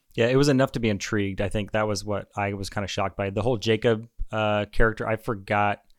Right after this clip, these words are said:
'cause he's a massive, like, the whole, uh, three-way fight or love interest thing in the later films, from what I understand. It's Jacob, Edward, and Bella fighting for each other.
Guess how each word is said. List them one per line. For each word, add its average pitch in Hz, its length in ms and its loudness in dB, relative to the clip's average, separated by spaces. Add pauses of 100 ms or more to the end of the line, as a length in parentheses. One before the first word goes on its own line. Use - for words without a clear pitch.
(240)
'cause 117 140 0
he's 127 180 2
a 123 100 -2
massive, 104 680 0 (200)
like, 95 320 -8 (400)
the 110 120 0
whole, 107 600 0 (240)
uh, 95 400 -2 (560)
three-way 113 480 6
fight 104 340 2
or 104 120 -4
love 104 420 0 (160)
interest 107 420 0
thing 104 480 -2
in 101 200 -2
the 101 100 0
later 98 240 2
films, 107 260 0
from 110 120 -2
what 104 80 2
I - 20 0
understand. 104 460 -2 (360)
It's 107 160 -2
Jacob, 107 380 2
Edward, 101 320 -2
and 92 120 -4
Bella 95 340 0 (260)
fighting 104 240 0
for 110 100 -4
each 104 120 -2
other. 113 220 0